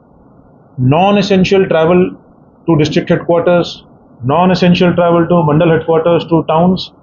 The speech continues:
అవాయిడ్ చేయండి. ఎవరైనా నిజంగా అతి అవసరం ఉన్నప్పటికీ, ఎమర్జెన్సీ ఉన్నప్పటికీ we will facilitate. అది కూడా ప్రత్యేకంగా దాని గురించి కూడా ఇన్‌స్ట్రక్షన్స్ జారీ చేయడం జరిగింది. కానీ,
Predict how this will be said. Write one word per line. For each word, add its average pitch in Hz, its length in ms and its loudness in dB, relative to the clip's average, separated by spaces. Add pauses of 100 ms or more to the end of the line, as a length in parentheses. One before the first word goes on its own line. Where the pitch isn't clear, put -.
(320)
అవాయిడ్ 170 400 0
చేయండి. 185 300 0 (380)
ఎవరైనా 165 360 2 (520)
నిజంగా 165 680 0 (400)
అతి 139 200 0
అవసరం 175 280 0
ఉన్నప్పటికీ, 170 440 0
ఎమర్జెన్సీ 160 400 0
ఉన్నప్పటికీ 165 360 0
we 160 80 2
will 175 260 0
facilitate. 180 400 -2 (140)
అది 139 140 0
కూడా 180 220 0
ప్రత్యేకంగా 165 680 -2
దాని 156 220 0
గురించి 165 320 -2
కూడా 151 240 0 (400)
ఇన్‌స్ట్రక్షన్స్ 156 440 -2
జారీ 156 180 2
చేయడం 165 280 0
జరిగింది. 160 400 0
కానీ, 156 360 -2